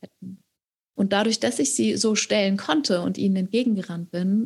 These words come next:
und die, die Rampen, die kamen und die großen Wellen, die kamen, mit mehr Mut draufgesprungen bin und sie gesurft habe. Mal gut, mal weniger gut, ähm, haben sich ganz viele positive in mei-, Dinge nochmal in meinem Leben entwickelt.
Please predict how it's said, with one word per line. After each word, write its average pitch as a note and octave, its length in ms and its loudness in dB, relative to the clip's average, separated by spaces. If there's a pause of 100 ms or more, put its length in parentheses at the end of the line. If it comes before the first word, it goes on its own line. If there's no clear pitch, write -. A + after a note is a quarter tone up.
und F#3+ 280 -2
die, F#3+ 300 -2
die G#3 120 0
Rampen, A3+ 400 0
die A3 120 -2
kamen G#3 440 0
und G3 80 -4
die G#3 100 -4
großen C4+ 420 -2
Wellen, A3+ 260 2
die G3 80 0
kamen, G3+ 420 0 (1000)
mit A#3+ 220 0
mehr B3+ 300 2
Mut C4 380 0
draufgesprungen A3 720 0
bin G#3+ 380 2
und G#3 360 0
sie G#3 180 0
gesurft C#4 500 -2
habe. E3+ 280 -2
Mal B3+ 380 0 (240)
gut, F4 340 0
mal B3 180 2
weniger B3+ 400 2
gut, A#3 380 -6 (220)
ähm, G#3+ 560 0 (140)
haben A3+ 160 2
sich A3 200 -2
ganz - 260 0
viele A3 180 2
positive G#3+ 580 -2
in F#3 100 2
mei-, - 300 -4
Dinge A3 340 0
nochmal F3+ 340 -4
in F3 60 -4
meinem F3 200 -4
Leben F3 220 -4
entwickelt. F#3 520 -14